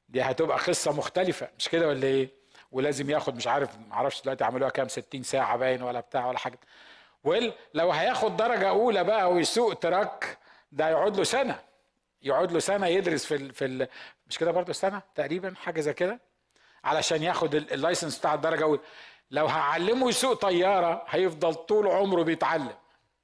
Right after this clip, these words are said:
ليه؟ لأنه يسوق طيارة. على قد استخدام الله ليك، على قد التنقية اللي انت هتعيش فيه. على قد استخدام الله ليك،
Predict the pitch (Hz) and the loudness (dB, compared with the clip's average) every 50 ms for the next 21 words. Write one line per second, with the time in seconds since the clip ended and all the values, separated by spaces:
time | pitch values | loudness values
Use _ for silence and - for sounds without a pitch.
0 | _ _ _ _ _ _ _ _ _ _ _ _ _ _ _ 131 135 156 160 156 | _ _ _ _ _ _ _ _ _ _ _ _ _ _ _ -4 -2 -2 0 -2
1 | 147 143 - - - _ - 117 113 131 143 139 139 151 - - 226 196 - 180 | -2 -4 -8 -16 -20 _ -4 -2 -2 0 0 0 0 2 2 2 0 0 2 0
2 | 175 185 202 226 269 285 247 190 123 95 - - - _ _ _ _ _ _ _ | 2 2 2 2 2 2 2 2 0 -2 -6 -10 -20 _ _ _ _ _ _ _
3 | _ _ _ _ _ _ _ _ _ _ _ _ _ _ _ _ _ - - - | _ _ _ _ _ _ _ _ _ _ _ _ _ _ _ _ _ -20 -18 -18
4 | - - - - 117 127 151 170 175 185 202 - 233 277 262 269 254 226 220 240 | -16 -10 -6 -2 -2 0 2 2 2 2 2 2 0 0 -2 -4 -6 -4 -2 0
5 | 208 - - - 214 208 - - 175 170 190 214 233 226 220 208 202 185 180 175 | 0 -2 -2 -2 -2 -2 -2 -2 -2 -2 0 0 2 0 2 2 2 2 2 2
6 | 170 170 185 196 190 165 147 160 160 165 175 170 151 - - 113 123 139 147 156 | 2 2 2 2 2 2 0 0 0 2 2 2 2 0 -2 -2 0 0 2 0
7 | 180 175 160 165 - - 160 139 - - 170 170 156 147 147 151 139 151 143 139 | 0 0 0 -2 -2 -2 -4 -4 -2 0 0 2 2 2 0 -2 -2 -2 -2 -2
8 | 127 139 135 - - 127 107 - _ _ _ _ _ _ _ _ _ _ _ _ | -2 -4 -6 -6 -8 -10 -14 -18 _ _ _ _ _ _ _ _ _ _ _ _
9 | _ _ _ _ _ _ _ _ _ _ _ _ _ - - - - - - - | _ _ _ _ _ _ _ _ _ _ _ _ _ -20 -20 -20 -20 -20 -16 -10
10 | - - 131 151 160 175 202 226 220 208 208 208 180 - - 208 - 185 180 190 | -6 -2 0 0 2 2 2 0 -2 0 0 0 0 0 -2 -4 -4 -2 0 0
11 | 202 214 208 202 196 190 185 202 202 185 175 180 190 190 175 151 - - - | 0 2 2 2 0 2 2 0 0 0 0 0 2 2 2 2 0 -4 -12